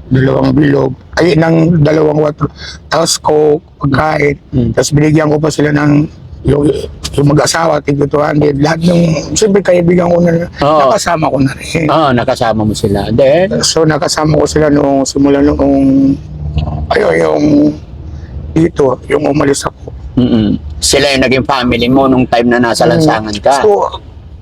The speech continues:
Speaker 1: ililibre ko din.
Speaker 2: Oo.
Speaker 1: At, uh, sabi ko nga, so, magpapasalamat ako lalo. Tapos ngayon,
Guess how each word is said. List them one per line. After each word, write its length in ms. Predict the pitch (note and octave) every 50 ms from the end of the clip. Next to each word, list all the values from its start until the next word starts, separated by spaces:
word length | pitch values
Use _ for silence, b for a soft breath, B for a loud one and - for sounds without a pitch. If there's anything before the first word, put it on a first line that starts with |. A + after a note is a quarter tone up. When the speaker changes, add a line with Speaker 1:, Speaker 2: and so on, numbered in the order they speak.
| - - - - - - - - - - - -
Speaker 1:
ililibre 580 | - E4 - - - G#3 G3 G3 F3 E3+ F3 G3+ F#3+
ko 80 | - A#3
din. 240 | G3+ F3+ F#3 F#3 F#3 - - - -
Speaker 2:
Oo. 480 | C#3 A#2+ - - G#2 G#2+ A2 A#2+ - - - - - - -
Speaker 1:
At, 80 | D#3+ - - - -
uh, 180 | - D#3 D#3
sabi 300 | - - F#3+ D#3+ E3+ E3+
ko 100 | F3 F#3
nga, 220 | F#3+ - - F#3+ - - - -
so, 240 | - - - - F#3
magpapasalamat 800 | G3 E3+ - - - - - - - - C#3 C3 C3+ C#3 C3+ -
ako 80 | C#3+ C#3+ C3
lalo. 240 | C#3+ D3+ C#3+ C#3 F3 A3+ - - - - - B B B B B B B B B B - - -
Tapos 480 | - - - - - - G#3+ A3+ A3
ngayon, 360 | A#3 A#3+ B3 A#3+ G#3+ G#3 G#3+